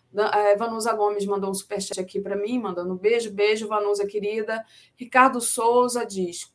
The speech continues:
"Quanto à queda do Bozo no meio evangélico, o contra-ataque é que Damares calçou as chuteiras e entrou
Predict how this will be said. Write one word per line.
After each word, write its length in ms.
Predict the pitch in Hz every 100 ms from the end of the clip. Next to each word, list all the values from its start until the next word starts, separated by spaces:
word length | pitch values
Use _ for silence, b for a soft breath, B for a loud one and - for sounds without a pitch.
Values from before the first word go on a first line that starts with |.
| _
"Quanto 340 | 285 330 339
à 60 | 285
queda 320 | 277 220 208
do 120 | 202 185
Bozo 340 | 196 202 202
no 80 | 190
meio 240 | 190 190
evangélico, 880 | 185 180 180 220 226 190 - 175 -
o 180 | - 226 -
contra-ataque 880 | - 240 269 247 226 208 220 220 240
é 140 | 208
que 180 | 202 220
Damares 460 | 208 214 214 233 -
calçou 340 | 247 240 208
as 80 | 196
chuteiras 500 | 220 240 202 214 214
e 60 | 240
entrou 420 | 233 190 202